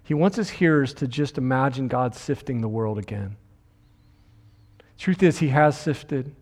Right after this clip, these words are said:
he is sifting, and he will sift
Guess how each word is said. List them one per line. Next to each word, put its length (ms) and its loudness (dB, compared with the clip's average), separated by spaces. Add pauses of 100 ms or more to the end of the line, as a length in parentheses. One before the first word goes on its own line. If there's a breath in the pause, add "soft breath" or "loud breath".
(220)
he 200 -4
is 160 0
sifting, 600 -6 (480 soft breath)
and 120 -2
he 100 2
will 240 0
sift 540 -14